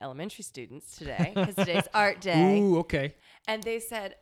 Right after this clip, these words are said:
Speaker 1: "Oh, Miss Smith, your advice is draw light till you know it's right." And I was like,
Speaker 2: <laughs>
Speaker 1: "Uh,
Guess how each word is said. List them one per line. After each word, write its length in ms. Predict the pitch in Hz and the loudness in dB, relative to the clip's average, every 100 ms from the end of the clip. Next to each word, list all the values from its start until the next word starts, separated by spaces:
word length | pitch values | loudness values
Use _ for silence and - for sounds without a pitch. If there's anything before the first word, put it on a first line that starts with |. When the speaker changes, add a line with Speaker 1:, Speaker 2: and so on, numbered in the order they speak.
| _ _ _ | _ _ _
Speaker 1:
"Oh, 320 | 294 302 254 - | -6 -4 -6 -8
Miss 180 | 233 247 | -12 -12
Smith, 300 | - 302 208 | -10 -10 -8
your 180 | 220 269 | -6 -6
advice 420 | 294 285 269 262 | -4 -4 -4 -4
is 160 | 226 185 | -8 -6
draw 300 | 220 226 233 | 0 2 4
light 300 | 214 240 - | 2 0 -2
till 160 | 233 | -6
you 140 | 220 208 | -4 -2
know 140 | 208 | -2
it's 220 | 202 - | -2 -2
right." 360 | 196 220 170 - - | 0 0 -2 -10 -2
And 80 | 214 | 2
I 60 | |
was 120 | 226 214 | 2 4
like, 200 | 214 202 | 4 4
Speaker 2:
<laughs> 180 | - | 4
Speaker 1:
"Uh, 920 | 226 247 277 269 262 262 262 269 269 | 6 12 12 12 12 12 12 12 10